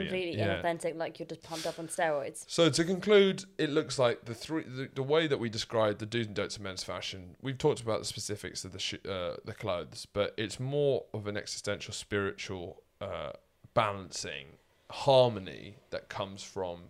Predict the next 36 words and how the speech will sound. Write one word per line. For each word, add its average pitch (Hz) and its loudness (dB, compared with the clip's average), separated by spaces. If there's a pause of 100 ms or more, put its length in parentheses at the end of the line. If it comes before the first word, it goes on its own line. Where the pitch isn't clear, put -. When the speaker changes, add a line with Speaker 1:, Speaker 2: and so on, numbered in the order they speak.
(100)
Speaker 2:
balancing 98 -4
three 98 -6
spectrums, - -14
which - -12
is 87 -14 (400)
trying 135 0
too 123 -2
hard, 98 4
not 92 -8
trying 87 -8 (380)
hard 95 -4
enough, 117 -4 (760)
uh, 95 -4 (400)
being 101 -4
a 107 -6
hundred 127 -2
percent 110 -6
practical, 101 -6
being 98 -10
zero 92 -4
percent 87 -10
practical, - -8
finding 107 -2
a 98 -2
way 95 -2
in 113 -4
between 101 -8
that 92 -12
sweet - -8
spot, - -10 (460)
and 98 -6
being 95 -4 (680)
hyper 139 2
effeminate, 101 -2
hyper 104 -2
masculine, 92 -10